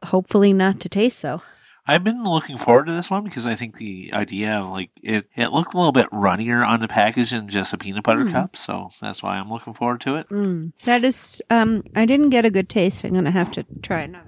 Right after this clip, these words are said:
Speaker 1: So creamy.
Speaker 2: More chocolatey at first, but then the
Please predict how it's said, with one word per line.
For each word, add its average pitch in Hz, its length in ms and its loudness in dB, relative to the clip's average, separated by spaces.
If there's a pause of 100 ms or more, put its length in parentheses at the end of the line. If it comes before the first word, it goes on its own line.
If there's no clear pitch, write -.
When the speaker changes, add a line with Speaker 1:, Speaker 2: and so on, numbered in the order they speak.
(220)
Speaker 1:
So 226 360 4
creamy. 185 500 -4 (140)
Speaker 2:
More 185 240 4
chocolatey 156 640 4
at 127 160 0
first, - 560 -4 (160)
but 120 100 -6
then 117 180 -6
the 110 100 -6